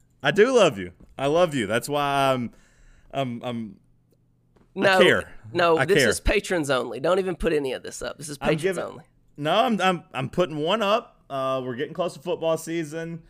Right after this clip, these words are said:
Speaker 1: I was gonna tell people, "Hey, we got, like, uh,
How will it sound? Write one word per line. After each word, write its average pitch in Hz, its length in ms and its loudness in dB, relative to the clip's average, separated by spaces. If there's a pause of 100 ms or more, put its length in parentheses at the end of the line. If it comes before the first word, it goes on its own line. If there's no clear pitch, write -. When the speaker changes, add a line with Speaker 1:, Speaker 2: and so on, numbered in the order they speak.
(380)
Speaker 1:
I 117 40 -6
was 123 120 -4
gonna 135 160 -2
tell 147 260 0
people, 147 480 2
"Hey, 139 240 2
we 139 120 0
got, 127 280 2
like, 104 260 -4 (720)
uh, - 80 -20